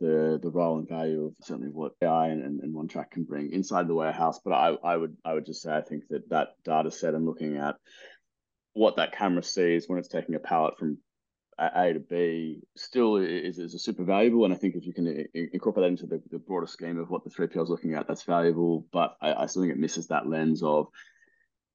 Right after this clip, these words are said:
customers' capacity, what's actually, what's actually in there, how much are you making on that, what's that customer's kind of profile? Uh, and I think you really need to tie those sorts of insights with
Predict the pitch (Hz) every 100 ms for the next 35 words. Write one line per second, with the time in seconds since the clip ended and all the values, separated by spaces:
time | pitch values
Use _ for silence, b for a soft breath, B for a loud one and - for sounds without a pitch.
0 | _ _ - - 113 113 101 98 107 -
1 | 98 - 95 92 90 90 80 B - 92
2 | 113 104 98 - 101 90 90 98 98 -
3 | 90 95 90 90 90 98 - - 117 104
4 | - 92 87 90 92 90 87 85 85 80
5 | - 101 - 95 87 85 85 - 82 80
6 | 87 87 - 85 85 80 82 80 - -
7 | 50 85 85 95 - 85 82 78 - -
8 | 90 87 82 80 80 78 80 - 73 76
9 | 73 85 73 - 85 -